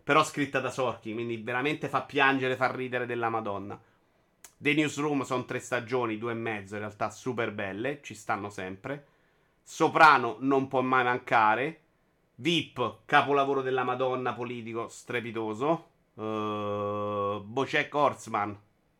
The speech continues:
piaciuta però molto perché è personale, che ti ferisce dentro. West Wing, ancora Sorkin, sì. South Park ci va per forza, The Simpsons ci va per forza.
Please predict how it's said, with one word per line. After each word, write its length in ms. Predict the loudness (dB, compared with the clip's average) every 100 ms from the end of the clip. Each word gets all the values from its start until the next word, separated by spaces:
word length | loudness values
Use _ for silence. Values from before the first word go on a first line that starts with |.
| _ _ _
piaciuta 440 | -12 -8 -6 -4
però 160 | -4 -4
molto 520 | -4 -6 -6 -4 -4
perché 260 | -6 -10 -12
è 20 |
personale, 600 | -10 -10 -10 -6 -4 -6
che 140 | -10
ti 100 | -14
ferisce 320 | -16 -14 -12 -10
dentro. 460 | -10 -10 -10 -12 _ _ _
West 320 | -2 -2 -2
Wing, 320 | -4 -2 -2 -4
ancora 380 | -6 -4 -4
Sorkin, 520 | -2 -2 -2 -2 -10 -10
sì. 260 | -6 -6
South 280 | -2 -4 0
Park 240 | 0 0 -2
ci 120 | -6
va 120 | -6
per 180 | -6 -10
forza, 460 | -2 -2 0 -4
The 80 | -8
Simpsons 400 | -10 -12 -12 -12
ci 80 | -10
va 80 | -12
per 180 | -12 -8
forza. 560 | -2 -2 -2 -4 -6